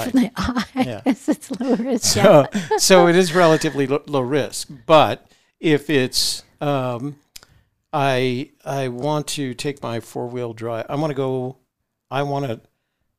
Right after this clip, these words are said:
Speaker 1: go into a different area that requires, that I've never been to before,
Speaker 2: Mm-hmm.
Speaker 1: uh, on a four-wheel drive r-, road, you know? Uh, and so the level of risk goes up,
Speaker 2: Mm-hmm.
Speaker 1: and you have to mitigate that by, you know, having your emergency kit, making sure your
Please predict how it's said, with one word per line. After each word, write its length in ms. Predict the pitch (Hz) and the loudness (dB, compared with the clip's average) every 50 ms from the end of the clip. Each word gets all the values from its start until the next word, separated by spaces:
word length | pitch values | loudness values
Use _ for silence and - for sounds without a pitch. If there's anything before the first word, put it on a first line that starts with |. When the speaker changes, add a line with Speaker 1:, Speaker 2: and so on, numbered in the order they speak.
| _ _ | _ _
Speaker 1:
go 180 | - 143 135 127 | 2 2 2 2
into 260 | 123 123 - 143 127 | 0 -2 -4 -6 -6
a 60 | 117 | -8
different 440 | 107 107 - 143 - - 147 127 - - | -8 -8 -8 -8 -6 -6 -8 -8 -8 -6
area 320 | 143 127 127 127 123 117 | -6 -4 -2 -2 -2 -4
that 140 | 113 131 123 | -4 -6 -10
requires, 880 | 101 107 - - - 127 123 120 120 117 113 110 113 123 - - - - _ _ _ _ _ _ _ _ _ - | -12 -14 -14 -10 -6 -4 -4 -4 -4 -4 -6 -8 -8 -8 -10 -10 -12 -14 _ _ _ _ _ _ _ _ _ -4
that 100 | 135 123 | -2 -2
I've 100 | 120 117 | -2 0
never 160 | 135 131 117 | -2 -4 -4
been 200 | 110 139 139 123 | -2 -4 -4 -4
to 140 | - - 120 | -4 -8 -10
before, 480 | 120 113 - - 131 120 120 120 120 - - | -10 -12 -10 -10 -10 -10 -10 -12 -14 -14 -10
Speaker 2:
Mm-hmm. 340 | 214 208 208 208 202 196 190 | -6 -4 -2 -2 -2 -4 -6
Speaker 1:
uh, 160 | 156 135 123 85 | -6 -8 -8 -8
on 160 | - 131 123 | -8 -8 -8
a 40 | 113 | -8
four-wheel 480 | - - 139 127 117 113 123 123 117 | -8 -8 -8 -8 -8 -8 -10 -10 -10
drive 340 | - 107 104 107 113 - _ _ _ 143 | -10 -12 -12 -12 -12 -14 _ _ _ -20
r-, 80 | 135 - _ _ 147 _ _ _ 139 127 | -20 -20 _ _ -20 _ _ _ _ -12
road, 340 | 135 131 120 - - - _ _ _ _ _ _ | -12 -10 -10 -12 -16 -20 _ _ _ _ _ _
you 80 | 143 123 | -14 -12
know? 200 | 104 98 127 - _ _ _ _ _ _ _ _ - - _ - - | -12 -12 -14 -18 _ _ _ _ _ _ _ _ -20 -20 _ -2 2
Uh, 260 | 180 143 127 123 131 - | 4 6 6 4 2 0
and 260 | 170 156 143 139 139 | 0 0 0 0 0
so 280 | - - - 147 143 135 | 0 0 0 0 0 0
the 140 | 123 139 135 | 0 0 2
level 260 | 143 156 139 143 139 | 2 4 4 2 -2
of 140 | 123 113 135 | -2 -2 0
risk 260 | 156 143 - - - | 0 0 0 -2 -8
goes 220 | 117 117 113 - | -10 -12 -10 -10
up, 220 | - 117 - - - | -12 -12 -12 -14 -18
Speaker 2:
Mm-hmm. 200 | 415 - 214 - | -18 -14 -10 -6
Speaker 1:
and 360 | 147 - 127 123 123 117 123 | -6 -4 -4 -6 -8 -8 -8
you 60 | 120 | -8
have 120 | 127 127 - | -8 -8 -8
to 60 | 127 | -6
mitigate 440 | 127 135 131 135 131 131 123 123 - | -4 -2 -2 -2 -4 -4 -8 -8 -6
that 240 | 131 127 127 - - | -8 -8 -8 -10 -10
by, 280 | 120 113 107 117 123 _ - - - - _ _ - | -10 -10 -10 -10 -12 _ -20 -20 -20 -20 _ _ -10
you 60 | 131 | -10
know, 100 | 127 110 | -10 -10
having 240 | 98 117 123 123 117 | -10 -10 -10 -8 -8
your 120 | 113 110 110 | -8 -8 -8
emergency 480 | 101 123 156 143 - 143 123 - - | -6 -6 -6 -6 -6 -8 -8 -10 -10
kit, 340 | 113 - 135 127 120 - - | -10 -8 -6 -6 -6 -8 -10
making 220 | 120 110 104 107 | -14 -14 -14 -12
sure 240 | 107 - - 123 120 | -12 -10 -10 -10 -10
your 160 | 113 107 110 | -10 -12 -14